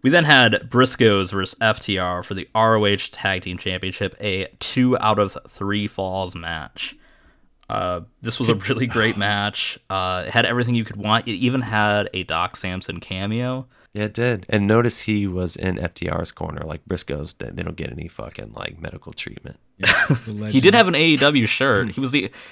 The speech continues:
Speaker 1: and the refs were all A E W refs, but they had, you know, R O H shirts, but he didn't get one.
Speaker 3: Man, the, this match had everything we wanted except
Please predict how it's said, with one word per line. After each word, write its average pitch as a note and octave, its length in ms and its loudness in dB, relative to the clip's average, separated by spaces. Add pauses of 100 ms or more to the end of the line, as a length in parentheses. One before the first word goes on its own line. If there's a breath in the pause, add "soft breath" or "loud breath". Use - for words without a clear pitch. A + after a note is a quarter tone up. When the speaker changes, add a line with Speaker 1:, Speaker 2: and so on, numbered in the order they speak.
Speaker 1:
and C3+ 200 6
the C#3+ 60 8
refs C#3+ 340 6
were D3 120 4
all C3 180 4
A - 40 2
E A#2+ 120 4
W A2 240 0
refs, D3+ 240 -4
but A2+ 80 -10
they G#2 160 -4 (100)
had, A2+ 300 -4
you A2+ 60 -4
know, G2 80 -2
R G#2 200 0
O F#2+ 120 -2
H D3 160 -6
shirts, - 560 -10
but D#2+ 340 -12 (320)
he - 160 -10
didn't E3+ 240 -10
get F#3 140 -12
one. A2 220 -12 (460)
Speaker 3:
Man, A#2 400 2 (100)
the, G2+ 360 2
this B2 280 2
match C3 240 2
had G#2 120 2
everything G2+ 320 2
we F#2+ 100 0
wanted F2+ 340 2
except F2 500 -4